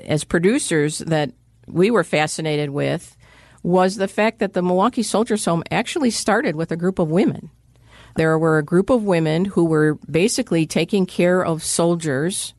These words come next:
from the Civil War who were coming home wounded, and they did it out of storefronts, d-,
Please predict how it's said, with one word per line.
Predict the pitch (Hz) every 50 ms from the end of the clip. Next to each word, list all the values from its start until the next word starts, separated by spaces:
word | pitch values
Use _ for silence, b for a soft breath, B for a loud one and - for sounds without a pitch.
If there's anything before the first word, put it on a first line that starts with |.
| _ -
from | - - 156 160
the | 160
Civil | - - 165 160 165 180 180
War | 175 165 143 143 147 156
who | 160
were | 156 156
coming | - - 156 151 156 156 160 160 165 - -
home | 170 160 156 160 160 156
wounded, | 156 156 156 151 151 147 151 156 156 151
and | 151 139 139 139 B B B B B B B B B B B
they | - - 165 160 160 156 156 156 156 151
did | 151 160 147 - 170 175 196
it | 196
out | 185 170 170 165
of | 170
storefronts, | - - - - 190 247 349 339 - - - - - - - - - - - - -
d-, | -